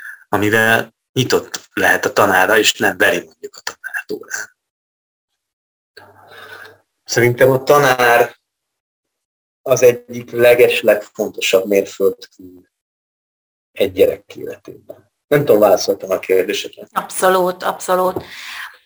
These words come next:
Speaker 2: Én sokat gondolkodom azon, hogy az, hogy amilyenek vagyunk, mondjuk akár most, hogy ez ugye minek köszönhető. Én, én abban hiszek, hogy egyrészt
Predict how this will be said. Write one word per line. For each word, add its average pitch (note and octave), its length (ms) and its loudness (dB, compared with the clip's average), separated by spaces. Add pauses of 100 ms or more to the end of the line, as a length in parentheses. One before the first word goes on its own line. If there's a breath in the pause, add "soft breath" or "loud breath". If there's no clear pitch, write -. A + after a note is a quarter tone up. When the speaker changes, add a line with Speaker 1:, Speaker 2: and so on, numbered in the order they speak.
(140)
Speaker 2:
Én A3 120 -2
sokat A3 300 2
gondolkodom F3+ 680 2
azon, F3 420 -4
hogy D#3+ 440 -6 (140)
az, F#3+ 160 -2
hogy F3+ 180 0
amilyenek F3 600 2
vagyunk, F3 680 -2
mondjuk D#3 340 -8
akár D#3 400 -2
most, F#3 500 -4
hogy E3 180 -8
ez E3+ 220 -6
ugye F3 180 0
minek E3 500 -2
köszönhető. D#3+ 1160 0
Én, F3+ 320 -2
én G3 160 0
abban F3 300 2
hiszek, E3+ 480 -6
hogy D#3+ 180 -2
egyrészt E3 580 0